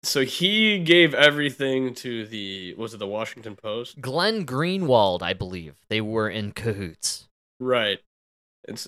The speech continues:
Speaker 1: yeah, g-, actually, Glenn Greenwald, that's what I just heard. He did an interview with somebody not too long ago.
Speaker 2: Yeah, that's
Speaker 1: And he was
Speaker 2: right.
Speaker 1: talking,
Speaker 2: Yeah.
Speaker 1: he, he was talking about it. He was saying how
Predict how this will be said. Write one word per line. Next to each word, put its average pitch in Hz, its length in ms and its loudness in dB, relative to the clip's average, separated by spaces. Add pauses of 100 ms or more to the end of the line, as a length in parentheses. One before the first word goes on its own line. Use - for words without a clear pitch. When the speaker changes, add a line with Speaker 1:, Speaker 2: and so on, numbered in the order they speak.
Speaker 1:
yeah, 170 260 8
g-, 151 140 4
actually, 175 260 8
Glenn 175 240 4
Greenwald, 160 380 4
that's 143 200 0
what - 120 0
I 135 80 2
just 143 220 -6
heard. 139 240 2
He 131 180 -4
did 135 180 -2
an 120 120 -4
interview 120 600 -6
with 104 160 -14
somebody 95 420 -12 (100)
not 95 160 -12
too - 100 -18
long 90 240 -12
ago. 69 220 -20 (280)
Speaker 2:
Yeah, 233 200 -2
that's 240 160 -4
Speaker 1:
And 254 100 2
he 233 40 2
was - 0 -
Speaker 2:
right. 220 80 0
Speaker 1:
talking, 117 300 -4 (100)
Speaker 2:
Yeah. 180 340 -2 (340)
Speaker 1:
he, 131 260 -10
he 147 100 0
was 160 140 4
talking 160 340 8
about 131 340 4
it. 123 120 -2
He 135 100 -4
was 135 180 -4
saying 135 440 0
how 110 520 -2